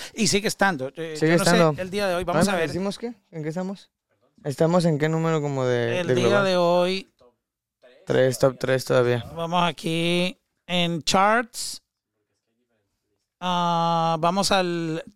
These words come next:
Speaker 1: top fifty global.
Speaker 2: Top fifty global. ¿De qué?
Speaker 1: Está de número cuatro.
Speaker 2: Cuatro.
Speaker 1: Estaba en el tres ayer.
Speaker 2: Ujú.
Speaker 1: Pero es normal,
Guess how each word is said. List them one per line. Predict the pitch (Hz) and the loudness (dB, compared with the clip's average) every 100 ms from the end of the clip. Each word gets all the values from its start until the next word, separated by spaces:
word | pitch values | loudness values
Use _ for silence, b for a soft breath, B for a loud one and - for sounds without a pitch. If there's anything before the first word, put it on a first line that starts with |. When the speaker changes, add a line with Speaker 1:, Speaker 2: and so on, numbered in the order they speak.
| _ | _
Speaker 1:
top | 202 202 | 0 0
fifty | - 233 - 220 | 0 0 0 -6
global. | 170 185 165 180 190 _ _ _ _ | 2 2 4 0 -4 _ _ _ _
Speaker 2:
Top | 151 | -2
fifty | 143 151 - 156 | 2 0 0 -6
global. | 143 143 143 139 127 - - _ _ _ | 2 4 6 4 0 -8 -20 _ _ _
¿De | - 135 | -4 2
qué? | 135 | 2
Speaker 1:
Está | 123 - 180 190 | 2 0 0 0
de | 208 185 | 0 -4
número | 175 190 208 208 175 | -2 -2 -2 -2 -2
cuatro. | - 160 135 131 117 | 0 0 0 -10 -4
Speaker 2:
Cuatro. | 127 120 135 127 - | -2 -2 -6 -8 -6
Speaker 1:
Estaba | 185 226 254 | 0 2 2
en | |
el | 277 180 | -2 -4
tres | 202 175 | -4 -2
ayer. | 151 135 123 _ _ | -4 -4 -8 _ _
Speaker 2:
Ujú. | 131 127 131 165 170 | -10 -8 -8 -8 -10
Speaker 1:
Pero | - 254 | -2 0
es | |
normal, | 311 269 156 131 | 2 0 0 -2